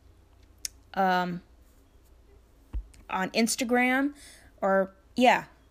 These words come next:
you can follow and leave, you know, message me over there. But you can also, um, Apple Po-, um,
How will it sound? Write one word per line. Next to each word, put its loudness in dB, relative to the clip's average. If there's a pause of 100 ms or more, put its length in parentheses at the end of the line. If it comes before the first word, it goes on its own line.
you -6
can -4
follow 2
and -2
leave, -2 (180)
you 0
know, 2
message -2
me -2
over 0
there. 2 (500)
But 0
you -2
can -2
also, 0
um, 0 (1800)
Apple 2
Po-, -10
um, -4